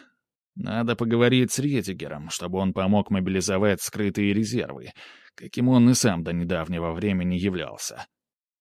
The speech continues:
«Я думаю, что Валерий Николаевич из Ратчина тоже подходящая кандидатура», —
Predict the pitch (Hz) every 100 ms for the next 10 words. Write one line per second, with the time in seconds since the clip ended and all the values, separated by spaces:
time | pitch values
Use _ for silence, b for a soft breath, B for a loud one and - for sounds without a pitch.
0 | _ _ _ - 104 131 143 143 139 123
1 | - 127 131 139 131 127 123 123 120 127
2 | 120 117 - 120 131 151 104 - 104 101
3 | 95 147 135 104 101 - 101 95 87 95
4 | 92 98 92 95 92 95 92 78 64